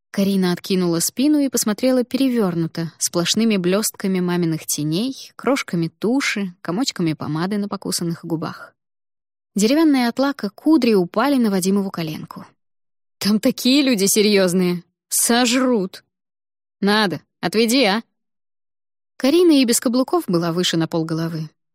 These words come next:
а в прозрачных копытах совсем терялась головой в тумане. Её голый бок светился теплом, стыдом,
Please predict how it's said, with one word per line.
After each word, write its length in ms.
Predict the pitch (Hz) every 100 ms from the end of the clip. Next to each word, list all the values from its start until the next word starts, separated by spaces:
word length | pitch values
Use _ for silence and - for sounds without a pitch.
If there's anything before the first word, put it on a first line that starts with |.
| _
а 40 | 180
в 80 |
прозрачных 680 | - 180 175 180 185 185 -
копытах 520 | - - 233 277 190
совсем 380 | - 185 - 254
терялась 480 | 285 185 175 208 190
головой 380 | 175 170 170 175
в 40 |
тумане. 400 | - 165 170 175 - _ _ _ _ _ _
Её 320 | - 220 247 269
голый 360 | 202 240 220
бок 320 | 165 190 269
светился 520 | - 180 165 254 - 185
теплом, 640 | - - 156 190 269 285 -
стыдом, 720 | - - 170 139 151 185 233